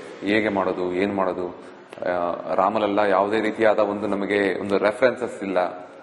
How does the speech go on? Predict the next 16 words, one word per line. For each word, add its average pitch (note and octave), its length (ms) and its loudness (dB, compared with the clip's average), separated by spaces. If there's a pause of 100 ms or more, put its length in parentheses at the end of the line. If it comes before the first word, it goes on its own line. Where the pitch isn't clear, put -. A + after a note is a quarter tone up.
(500)
ಅಥವಾ G#2 220 0
ಇದನ್ನ A2 240 2
ಜನ G#2+ 220 0
ಹೇಗೆ A2+ 260 4
ಸ್ವೀಕಾರ G2 360 0
ಮಾಡ್ತಾರೆ. F2+ 500 -2 (300)
ಕಪ್ಪು - 180 -2
ಕಲ್ಲಲ್ಲಿ G#2 300 0
ಮಾಡ್ತಿರೋದ್ರಿಂದ G2 580 -2 (540)
ಕೆಲವೊಮ್ಮೆ G#2 380 2
ಉತ್ತರ G2 300 2
ಭಾರತದವ್ರಿಗೆ G2+ 520 0
ಇದು G2+ 480 0
ಮನಸ್ಸಿಗೆ G2+ 320 0
ಹೋಗುತ್ತೋ G2+ 320 2
ಇಲ್ವೋ, F2 380 -2